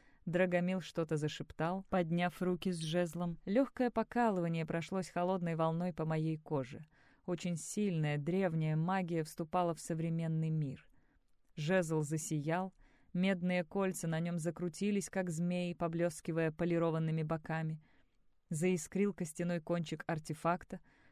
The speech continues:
В комнате стало резко морозно и страшно. Изо рта пошёл пар.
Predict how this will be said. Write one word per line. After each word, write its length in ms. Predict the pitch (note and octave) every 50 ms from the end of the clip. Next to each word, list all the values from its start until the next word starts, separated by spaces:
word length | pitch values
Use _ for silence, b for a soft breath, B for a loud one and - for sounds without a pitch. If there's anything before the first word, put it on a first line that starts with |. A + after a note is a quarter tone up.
| b b
В 120 | - -
комнате 420 | - - A#3 A3+ A#3 A#3 G#3+ A3+ G#3+
стало 320 | - - G#3 G3+ F#3+ F#3+
резко 340 | F3+ G3 G3 - - - F3+
морозно 580 | F3 F3 F3 E3+ F3+ F#3 G3 F#3 E3+ F3+ F3
и 40 | F3
страшно. 640 | D#3+ - - - F3 E3+ E3 D#3 - - - - - - b b b b b b b
Изо 220 | - F3+ D#3 E3+ E3+
рта 220 | E3 D#3 F3+ E3+
пошёл 360 | - D#3+ D#3 - - D3+ D3
пар. 380 | C#3+ - - E3+ F#3 F#3+ - -